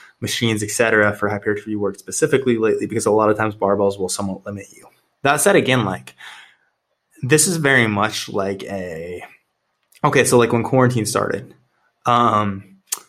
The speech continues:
a lot of our clients were literally lifting wine bottles, weighted backpacks with, like, added band resistance.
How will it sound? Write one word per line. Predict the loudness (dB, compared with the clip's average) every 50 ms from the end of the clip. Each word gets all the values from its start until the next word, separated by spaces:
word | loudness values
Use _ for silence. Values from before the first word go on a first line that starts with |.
| _ _ _ _ _ _ _ _ _ _ _ _ _ _ _ _ _ _ _
a | -2 0
lot | 2 4 4 4
of | 4 2
our | 2 0
clients | 0 -2 -2 -2 -2 -2
were | -4 -6
literally | -4 -4 -4 -2 -2 -2 -2 -4
lifting | -4 -4 -6 -6 -8 -10 -12 -10 -12 -12 -12 -10
wine | -10 -10 -8 -8 -8 -6
bottles, | -4 -2 -2 0 0 -2 -2 -4 -6 -10 -14 -18
weighted | -8 -4 -2 0 0 0 -2 -4 -4
backpacks | -4 -4 -4 -4 -6 -6 -6 -6 -6 -6 -6 -8 -8 -10 -8 -8
with, | -8 -6 -6 -6
like, | -8 -6 -4
added | -2 -2 -2 -2 -6
band | -8 -8 -8 -8
resistance. | -8 -10 -10 -10 -10 -12 -12 -12 -10 -12 -12 -12